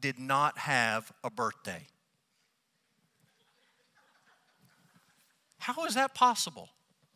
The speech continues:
And I just remember running that through my head, all sorts of different five-year-old, six-year-old ways, thinking, "Well, maybe, no. Well, maybe, no. Well, what about, no."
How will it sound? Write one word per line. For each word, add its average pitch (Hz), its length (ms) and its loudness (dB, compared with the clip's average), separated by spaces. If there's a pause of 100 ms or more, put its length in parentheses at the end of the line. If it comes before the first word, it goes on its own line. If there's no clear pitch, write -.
(380)
And 185 140 4
I 208 60 6
just 208 200 -2
remember 220 360 2
running 214 400 4
that 202 180 4
through 208 140 -2
my 185 160 6
head, 180 300 6
all 170 220 2
sorts 190 320 -2
of 165 120 0
different 165 340 0
five-year-old, 151 640 2
six-year-old 151 640 -2
ways, 139 360 2
thinking, 135 380 -6
"Well, 170 160 -4
maybe, 214 500 -2 (400)
no. 160 360 -14 (1160)
Well, 185 120 0
maybe, 233 540 4 (920)
no. 156 380 -2 (1040)
Well, 226 160 8
what 247 160 10
about, 220 340 8 (880)
no." 165 380 0